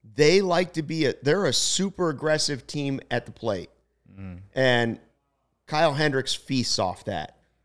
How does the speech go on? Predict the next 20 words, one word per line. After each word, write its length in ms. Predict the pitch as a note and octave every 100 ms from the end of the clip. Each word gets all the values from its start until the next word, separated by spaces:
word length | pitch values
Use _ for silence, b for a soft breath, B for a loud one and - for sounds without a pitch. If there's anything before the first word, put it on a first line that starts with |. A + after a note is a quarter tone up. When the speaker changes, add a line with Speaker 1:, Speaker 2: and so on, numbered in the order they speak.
| _ -
Speaker 1:
If 140 | G#2+
he 140 | D#3 G3
Speaker 2:
Yeah. 100 | G#3
Speaker 1:
has 140 | F#3
his 140 | F#3+
command, 640 | - F3 E3 E3+ C3 A#2 A2 b b b _ _
there's 220 | D3 C3
nothing 420 | D3+ D3+ D#3 D3+
he 120 | D3
likes 300 | C#3 C#3 C#3
to 80 | -
see 260 | - C#3 C3
more 380 | B2+ C3 B2 A2
than 160 | A2+
an 120 | A2 -
anxious 560 | A#2+ B2 A#2 A#2 G#2+ -
hitter 340 | B2 A2 G#2
at 180 | - -
the 40 |
plate. 360 | F#2 G#2 F2